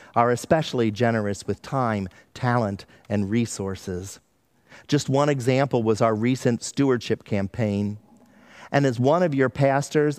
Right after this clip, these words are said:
I just want to take a moment to say thank you to each and every one of you for making our two thousand nineteen stewardship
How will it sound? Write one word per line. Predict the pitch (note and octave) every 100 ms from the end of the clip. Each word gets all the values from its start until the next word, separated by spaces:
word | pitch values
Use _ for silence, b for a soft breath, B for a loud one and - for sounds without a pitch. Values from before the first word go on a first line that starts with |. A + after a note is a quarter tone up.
| -
I | B2+ D#3
just | D#3 -
want | C3+
to | A#2+
take | B2 A#2
a |
moment | A2+ A#2 B2+ C3 B2
to | A2+
say | - B2+ A#2+
thank | - - A#2+ B2 A2+ G#2
you | G2+
to | G2+
each | - B2 -
and | B2+
every | A#2 B2
one | A2 G#2
of | G#2 F#2+
you | G2 G#2 G#2+ b b b b b
for | - C#3
making | C3 C#3 E3 D3
our | B2
two | - D3
thousand | C#3 C3 B2 B2+ A#2
nineteen | A#2 B2+ - B2+ A#2+
stewardship | - C#3 C3+ C3+ - A#2